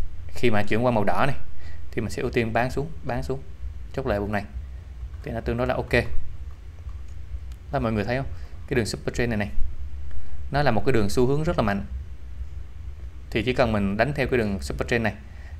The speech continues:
thì cái tỷ lệ thắng của mình nó cũng đã tương đối là ổn rồi. Ngoài ra mình có thể kết hợp thêm một vài cái phương pháp như là hỗ trợ kháng cự này, hoặc là thêm cái, cái đường phân kỳ để mình xác nhận cái điểm chốt lời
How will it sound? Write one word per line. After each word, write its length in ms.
thì 120
cái 100
tỷ 100
lệ 180
thắng 180
của 80
mình 200
nó 60
cũng 160
đã 200
tương 160
đối 160
là 80
ổn 220
rồi. 100
Ngoài 140
ra 120
mình 160
có 100
thể 80
kết 180
hợp 200
thêm 180
một 160
vài 160
cái 140
phương 140
pháp 160
như 140
là 300
hỗ 160
trợ 200
kháng 160
cự 220
này, 80
hoặc 140
là 80
thêm 260
cái, 140
cái 140
đường 180
phân 180
kỳ 260
để 120
mình 200
xác 160
nhận 120
cái 80
điểm 180
chốt 160
lời 180